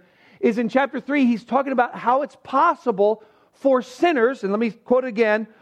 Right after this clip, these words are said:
"for wretched, ungodly, unrighteous, law of God breaking sinners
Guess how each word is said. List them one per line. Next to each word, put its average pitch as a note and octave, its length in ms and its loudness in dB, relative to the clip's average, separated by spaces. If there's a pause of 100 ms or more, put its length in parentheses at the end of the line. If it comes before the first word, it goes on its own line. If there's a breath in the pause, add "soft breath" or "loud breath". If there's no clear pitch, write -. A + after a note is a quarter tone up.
(120 soft breath)
"for A#3+ 540 2 (140 soft breath)
wretched, D4 600 -2
ungodly, C#4+ 640 0
unrighteous, C#4 680 -2
law C4 300 2
of G3+ 120 -4
God C4 300 0
breaking B3+ 420 -2
sinners C4+ 800 -2